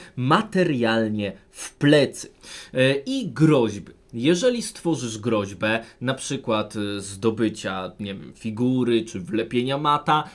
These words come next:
no to zazwyczaj przeciwnik też musi odrzucić to, co sam kombinował, m,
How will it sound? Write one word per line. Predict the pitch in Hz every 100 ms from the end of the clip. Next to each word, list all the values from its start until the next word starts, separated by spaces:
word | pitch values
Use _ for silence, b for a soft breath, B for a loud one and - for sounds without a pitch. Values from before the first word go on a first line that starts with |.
| B
no | 147 156 254
to | 392
zazwyczaj | 285 247 156 165 170 226
przeciwnik | - 165 - 151 190 214
też | - 359 349 196
musi | 202 190 170 170
odrzucić | 143 127 117 190 233 175 - -
to, | 156 139
co | - 120 - B
sam | - - - 302 302
kombinował, | - 147 127 117 117 101 104 180 285 - B B
m, | 151